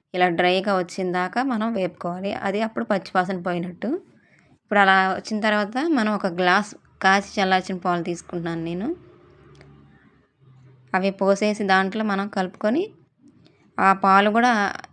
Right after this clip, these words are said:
సొరకాయ కూడా పాలలో ఉడికిపోవాలండి బాగా. పాలు కూడా దగ్గరగా అయిపోయి పేస్ట్ లాగా మొత్తం దగ్గరకు వచ్చేసేయాలి, పాలన్నీ ఎగిరిపోయి. అలా వచ్చిన తర్వాత మనం షుగర్ యాడ్ చేసుకుందాం.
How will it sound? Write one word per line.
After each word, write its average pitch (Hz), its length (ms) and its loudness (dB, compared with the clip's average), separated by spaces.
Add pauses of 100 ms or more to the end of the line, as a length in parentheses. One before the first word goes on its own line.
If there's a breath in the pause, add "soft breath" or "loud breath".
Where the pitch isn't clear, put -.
(140)
సొరకాయ 196 420 -2
కూడా 220 180 -2
పాలలో 196 420 0
ఉడికిపోవాలండి 185 800 -2 (120)
బాగా. 202 360 -2 (240)
పాలు 196 300 2
కూడా 214 160 -2
దగ్గరగా 190 420 -2
అయిపోయి 196 280 -2
పేస్ట్ 196 420 -6
లాగా 202 260 2
మొత్తం 180 380 -6
దగ్గరకు 175 300 -4
వచ్చేసేయాలి, 165 600 -4
పాలన్నీ 170 500 -4 (460)
ఎగిరిపోయి. 165 600 -6 (840 soft breath)
అలా 180 220 2
వచ్చిన 185 340 0
తర్వాత 220 280 4
మనం 262 180 4
షుగర్ 185 320 2
యాడ్ 160 160 -2
చేసుకుందాం. 156 500 -4